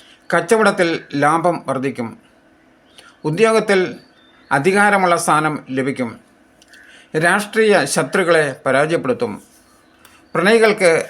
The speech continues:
വിവാഹ സാഫല്യം ഉണ്ടാകും. ബാധ്യതകൾ ഒട്ടൊക്കെ പരിഹരിക്കുവാൻ സാധിക്കും. ഭോജനസുഖവും ധനസമൃദ്ധിയും അനുഭവപ്പെടും.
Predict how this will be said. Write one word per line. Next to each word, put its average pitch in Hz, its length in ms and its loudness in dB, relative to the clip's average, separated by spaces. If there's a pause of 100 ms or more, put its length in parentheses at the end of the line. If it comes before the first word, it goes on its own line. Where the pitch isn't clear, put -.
വിവാഹ 175 400 0
സാഫല്യം 156 540 0 (100)
ഉണ്ടാകും. 120 480 -2 (960)
ബാധ്യതകൾ 196 640 4
ഒട്ടൊക്കെ 156 680 0
പരിഹരിക്കുവാൻ 147 640 -2
സാധിക്കും. 131 720 -4 (1080)
ഭോജനസുഖവും 180 800 2
ധനസമൃദ്ധിയും 160 760 -2 (100)
അനുഭവപ്പെടും. 127 560 -4